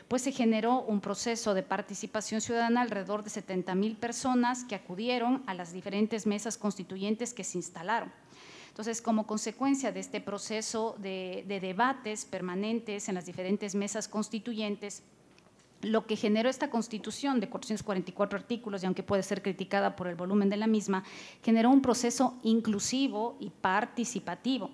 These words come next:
a tal punto que si hacemos en una comparación entre la Constitución del noventa y ocho y el dos mil ocho, vamos a ver cómo se han generado una serie de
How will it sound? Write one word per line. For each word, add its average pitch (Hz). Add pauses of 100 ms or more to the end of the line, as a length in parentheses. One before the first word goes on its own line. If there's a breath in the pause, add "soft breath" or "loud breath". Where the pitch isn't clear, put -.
(520 loud breath)
a 226
tal 262
punto 277
que 262
si 240
hacemos 247
en 202
una 220
comparación 202
entre 180
la 175
Constitución 185
del 208
noventa 196
y 202
ocho 214
y 180
el 175
dos 175
mil 208
ocho, 214
vamos 220
a 202
ver 208
cómo 226
se 247
han 202
generado 190
una 226
serie 214
de 202